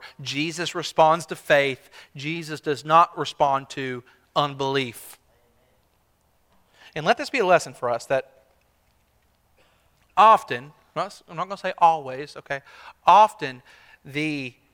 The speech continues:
demand for evidence is not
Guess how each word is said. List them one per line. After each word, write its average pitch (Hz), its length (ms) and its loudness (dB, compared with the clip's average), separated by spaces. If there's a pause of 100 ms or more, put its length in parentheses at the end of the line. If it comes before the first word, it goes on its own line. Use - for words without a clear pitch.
demand 147 640 -4
for 147 340 -4
evidence 151 840 -6 (440)
is 139 280 -8
not 139 680 2